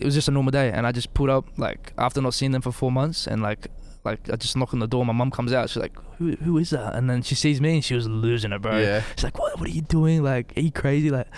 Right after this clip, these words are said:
Speaker 1: why would you
Speaker 2: You
Speaker 1: just
Speaker 2: said,
Speaker 1: come
Speaker 2: like, you escaped jail or
Speaker 1: Yeah, like,
Speaker 2: something?
Speaker 1: like, I said,
Speaker 2: <laughs>
Speaker 1: yeah. <laughs> Like, I just came, I did a massive prison break. <laughs>
Speaker 2: Hell yeah.
Speaker 1: But, uh, that was pretty cool. But yeah, traveling, traveling does suck sometimes, but, like, I'm kinda used to it now.
Speaker 2: Yeah.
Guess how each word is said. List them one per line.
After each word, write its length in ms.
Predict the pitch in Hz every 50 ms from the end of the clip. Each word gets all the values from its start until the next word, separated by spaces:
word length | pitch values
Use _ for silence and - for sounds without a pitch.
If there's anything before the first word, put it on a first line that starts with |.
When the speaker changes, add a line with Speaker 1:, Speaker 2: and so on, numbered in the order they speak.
| - - - - _ -
Speaker 1:
why 80 | - 160
would 80 | 175
you 60 | 151 151
Speaker 2:
You 40 | 156
Speaker 1:
just 60 | -
Speaker 2:
said, 60 | - -
Speaker 1:
come 80 | 180 160
Speaker 2:
like, 80 | -
you 100 | 139 135
escaped 400 | 127 - - - 147 139 - -
jail 340 | - 156 180 196 214 220 214
or 40 | 196
Speaker 1:
Yeah, 60 | 165
like, 220 | 156 160 165 160 -
Speaker 2:
something? 200 | 185 180 - -
Speaker 1:
like, 180 | 156 - 180 147
I 60 | 165
said, 140 | 180 185 220
Speaker 2:
<laughs> 800 | 220 226 220 - 214 190 190 - 180 165 - - 208 - - -
Speaker 1:
yeah. 300 | 240 285 262 233 226 208
<laughs> 60 | 165 -
Like, 100 | - 151
I 60 | 147
just 160 | 151 156 -
came, 180 | - 170 165 -
I 40 | 120
did 160 | 143 156 143
a 40 | 143
massive 420 | 135 135 139 139 - - 151 127
prison 260 | - - 139 139 139 135
break. 260 | 127 - - - -
<laughs> 360 | - - - 165 - - -
Speaker 2:
Hell 300 | - - - 110 117 113 107
yeah. 220 | 101 90 - - -
Speaker 1:
But, 160 | - 117 104
uh, 120 | - - -
that 60 | 95
was 100 | 143 -
pretty 140 | - 180 135
cool. 240 | - - 120 113 110 -
But 140 | - 113 104 110
yeah, 160 | 110 95 -
traveling, 480 | - - 165 160 165 190 190 165 143
traveling 380 | - - - 190 190 180 190 160
does 180 | 139 143 131 -
suck 240 | - - 110 -
sometimes, 480 | - - 107 107 - 101 98 104 - -
but, 160 | - 110 113
like, 160 | 113 113 110 -
I'm 140 | 120 151 -
kinda 180 | 175 143 104 107
used 140 | 98 - -
to 80 | -
it 60 | 104 113
now. 120 | 107 - - - - -
Speaker 2:
Yeah. 200 | - 92 92 92